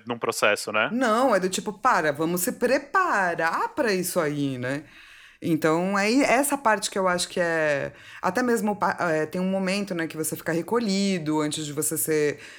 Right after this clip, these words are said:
Speaker 2: reapresentado. Esse momento de recolhimento,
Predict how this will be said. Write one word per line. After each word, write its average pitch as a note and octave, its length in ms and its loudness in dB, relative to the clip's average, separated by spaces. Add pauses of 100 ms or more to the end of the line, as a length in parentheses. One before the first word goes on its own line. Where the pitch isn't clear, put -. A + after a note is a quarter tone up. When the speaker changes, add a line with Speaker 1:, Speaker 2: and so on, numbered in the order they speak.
(140)
Speaker 2:
reapresentado. E3+ 680 0
Esse E3+ 140 -4
momento F#3+ 300 -4
de A#3+ 100 -2
recolhimento, F#3 1040 -2